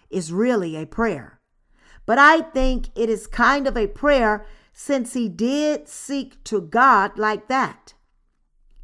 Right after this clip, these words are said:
When we look at the word here, the Lord said to Peter,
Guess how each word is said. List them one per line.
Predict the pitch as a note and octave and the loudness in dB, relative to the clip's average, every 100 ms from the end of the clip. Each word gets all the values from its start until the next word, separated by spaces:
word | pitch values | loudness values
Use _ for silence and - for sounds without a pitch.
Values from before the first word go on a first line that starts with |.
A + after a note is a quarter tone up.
| - - _ _ _ | -20 -20 _ _ _
When | - C4 C#4+ | -2 0 2
we | D4 | 2
look | D4 E4 G4 F#4 | 2 0 0 -2
at | E4 | 0
the | C#4 | -2
word | B3+ C4 A#3+ G#3+ G3 | 2 4 4 2 0
here, | G3 E3+ A2 - _ _ - - - | -2 -2 -6 -18 _ _ -20 -20 -6
the | F#3 | 0
Lord | G#3 B3+ C4+ A#3 - | 4 6 4 2 -6
said | - A#3 A3 G3+ - | -6 -2 -2 -4 -6
to | G3 | -6
Peter, | - - D#4 B3 E3 - _ | -6 -6 -4 -4 -6 -14 _